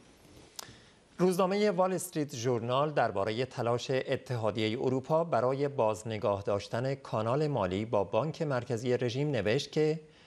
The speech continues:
اروپا این اقدام خود را منوط به اجرای قوانین موسوم به پولشویی در چارچوب اف ای تی اف کرده است، قوانینی که رژیم به شدت به آنها بدبین است. وال استریت ژورنال افزود:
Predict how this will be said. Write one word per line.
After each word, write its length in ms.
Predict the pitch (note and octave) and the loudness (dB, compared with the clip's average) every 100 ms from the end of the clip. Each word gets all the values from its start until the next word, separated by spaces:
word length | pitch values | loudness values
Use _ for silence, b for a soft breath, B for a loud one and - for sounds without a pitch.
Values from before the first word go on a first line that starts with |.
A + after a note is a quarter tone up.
| B - | B 0
اروپا 380 | F3+ F#3 G3+ G#3+ | 2 2 2 0
این 220 | F#3 G3 | -2 -4
اقدام 400 | D3+ C3+ B2+ B2+ | -4 -2 -2 -2
خود 260 | - C#3 C#3+ | -2 -2 0
را 120 | D3 | 0
منوط 400 | C#3 G#2 C#3 F3 | 0 0 -2 -2
به 200 | B2+ A2+ | 0 0
اجرای 400 | F#2 A2 C3+ C#3+ | 0 2 2 0
قوانین 540 | C#3 G#2 F#2 G2+ C3+ | 0 0 0 0 -2
موسوم 440 | D3+ G2 - C3+ D#3 | -2 -2 -2 -2 0
به 100 | C#3+ | 0
پولشویی 600 | - B2 - B2 B2 C#3+ | 0 -2 0 0 0 2
در 200 | B2+ G2+ | 0 0
چارچوب 600 | - A2 F2 - C3 C#3 D3 | -2 -2 -2 -2 -2 0 0
اف 200 | C3 A2+ | -2 0
ای 100 | A2+ | 0
تی 240 | A2+ C3+ E3 | -2 0 0
اف 260 | C#3+ - | 0 -4
کرده 300 | - F#2+ D#2 | -2 -2 0
است، 300 | D#2 - - - B B B B B B - | -4 -6 -12 -18 B B B B B B 0
قوانینی 480 | E3 E3 F3 G3+ F#3 | 2 4 2 2 0
که 140 | F3+ | 0
رژیم 360 | A#2 G2 B2 D3+ | -2 -2 -2 -2
به 100 | C3 | -2
شدت 640 | - A2+ A#2 D3 E3+ - - | -2 -4 0 0 0 -6 -8
به 140 | A#2 A#2 | -4 -2
آنها 480 | G#2+ E2 E2+ F2+ | -2 -4 -2 -2
بدبین 500 | F#2+ B2 B2+ C3 G2+ | 0 0 0 0 -4
است. 340 | D2+ D#2 - - _ B B B B - | -4 -8 -10 -14 _ B B B B -2
وال 200 | G2 C3 | 2 2
استریت 280 | D#3 - C#3+ | 0 0 0
ژورنال 380 | B2+ G#2+ G2 F#2 | 0 0 0 0
افزود: 440 | D#2 - B2 C#3 | -2 -2 -2 -2